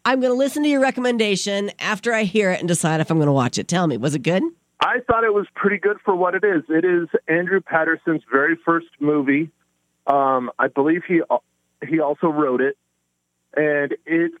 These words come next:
Speaker 2: you're a big fan of The Twilight Zone or The Outer Limits, you will like this movie. It is not for everybody.
Speaker 1: Okay.
Speaker 2: It is very dialogue heavy. It is not a big alien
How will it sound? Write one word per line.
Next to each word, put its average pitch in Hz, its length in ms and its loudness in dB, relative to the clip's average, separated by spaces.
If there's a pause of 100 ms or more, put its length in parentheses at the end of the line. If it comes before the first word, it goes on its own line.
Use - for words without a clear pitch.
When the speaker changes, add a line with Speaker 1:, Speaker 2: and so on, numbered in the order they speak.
Speaker 2:
you're 170 280 0
a 156 80 -2
big 214 220 -2 (100)
fan 208 340 2
of 156 240 0
The 156 80 2
Twilight 175 500 0
Zone 160 360 2
or 147 100 2
The 135 240 0
Outer 160 300 2
Limits, 160 340 0 (480)
you 151 300 0
will 175 180 2
like 143 220 0
this 135 200 0
movie. 110 380 2
It 107 140 2
is 135 200 2
not 123 460 0
for 123 260 0
everybody. 123 920 2
Speaker 1:
Okay. 160 320 -2
Speaker 2:
It 135 180 2
is 131 180 2
very 147 300 0
dialogue 170 580 0
heavy. 156 440 0
It 160 120 2
is 131 200 2
not 143 160 0
a 127 160 2 (140)
big 156 340 0 (420)
alien 156 540 2